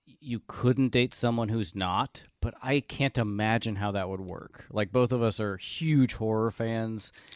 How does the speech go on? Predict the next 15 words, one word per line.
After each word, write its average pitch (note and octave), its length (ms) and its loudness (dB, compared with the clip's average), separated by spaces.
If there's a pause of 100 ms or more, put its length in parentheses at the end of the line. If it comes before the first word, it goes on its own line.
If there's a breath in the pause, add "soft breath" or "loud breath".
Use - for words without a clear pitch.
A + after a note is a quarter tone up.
(200 loud breath)
and B2 100 0
it B2+ 120 0
just C3+ 220 2
seems C3+ 280 0
so C#3 420 2
hard A#2 580 4
for G#2+ 240 -4
to G#2+ 160 -4
make G#2+ 280 -2
that G#2 240 -2
work G2+ 360 -4
if F#2 220 -12
you G#2 120 -4
both G2 420 -4
weren't. F2+ 400 -12